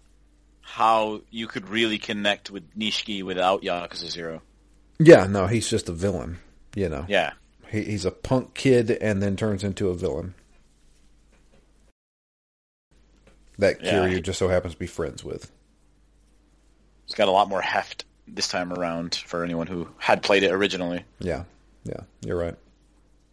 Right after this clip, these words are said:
Speaker 2: But there's just, there's so many parts of this game that feel like they're just filler. Go,
Speaker 1: Yeah.
Speaker 2: go find Haruka.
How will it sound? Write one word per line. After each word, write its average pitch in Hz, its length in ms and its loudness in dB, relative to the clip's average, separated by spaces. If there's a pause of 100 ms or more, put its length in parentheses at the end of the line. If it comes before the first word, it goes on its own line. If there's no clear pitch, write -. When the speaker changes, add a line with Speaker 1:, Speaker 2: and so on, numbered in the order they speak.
(1040)
Speaker 2:
But 113 100 -2
there's 120 160 2
just, 107 300 -4
there's 117 160 -2
so 123 240 2
many 120 300 2
parts - 580 0
of 95 100 -6
this - 160 -8
game 95 400 -2
that 90 160 -2
feel 101 360 -2
like 87 360 -2
they're 92 160 -2
just 87 300 -8
filler. 64 600 -4 (2000)
Go, 87 140 -2
Speaker 1:
Yeah. 76 220 0
Speaker 2:
go 98 200 0
find 104 300 0
Haruka. 107 540 -2